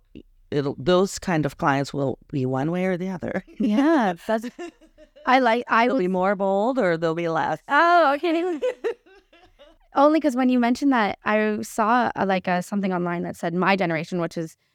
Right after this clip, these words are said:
Speaker 2: we grew up with the Britney Spears and the Je-,
Speaker 1: Yes.
Speaker 2: Jessica Simpsons, and they said, like, w-, the reason why my s-, generation is so damaged because we thought this was fat, and it's, like, a picture of a skinny Jessica
Speaker 1: Absolutely.
Speaker 2: Simpson.
Speaker 1: Yeah.
Speaker 2: And then I noticed that the younger generation, like the twenties, twenty-twos, twenty-threes,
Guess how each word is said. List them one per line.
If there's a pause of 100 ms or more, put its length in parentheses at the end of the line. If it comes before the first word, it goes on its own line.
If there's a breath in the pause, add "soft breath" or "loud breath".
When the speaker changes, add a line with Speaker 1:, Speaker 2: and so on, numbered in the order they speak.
(120)
Speaker 2:
we
grew
up
with
the
Britney
Spears
and
the
Je-,
Speaker 1:
Yes.
Speaker 2:
Jessica
Simpsons,
and (300)
they
said,
like, (340)
w-,
the
reason
why
my
s-,
generation
is
so
damaged
because
we
thought
this
was
fat,
and
it's,
like,
a
picture
of
a
skinny
Jessica
Speaker 1:
Absolutely.
Speaker 2:
Simpson. (140)
Speaker 1:
Yeah. (220)
Speaker 2:
And
then
I
noticed
that
the
younger
generation,
like
the
twenties,
twenty-twos,
twenty-threes,